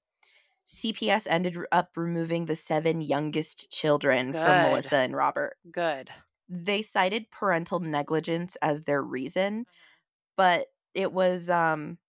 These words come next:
Speaker 1: things like an unclean home environment, inadequate food,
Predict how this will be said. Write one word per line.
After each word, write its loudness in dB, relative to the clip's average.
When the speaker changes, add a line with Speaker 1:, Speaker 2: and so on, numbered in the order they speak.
Speaker 1:
things 0
like 2
an 2
unclean 0
home 0
environment, -2
inadequate 0
food, -4